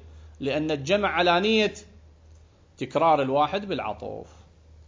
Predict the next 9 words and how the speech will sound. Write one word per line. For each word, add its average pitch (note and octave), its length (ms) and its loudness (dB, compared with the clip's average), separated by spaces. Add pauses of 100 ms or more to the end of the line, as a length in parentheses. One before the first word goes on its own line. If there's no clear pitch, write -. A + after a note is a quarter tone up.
(680)
أو F#3+ 200 8
غيره، G#3+ 760 4
يعني D3+ 240 0
على D#3+ 240 4
طريق F#3 280 0
غير A3 220 0
العطف E3 380 0
كالتثنية F#3 840 -2
والجمع. D#3+ 640 -4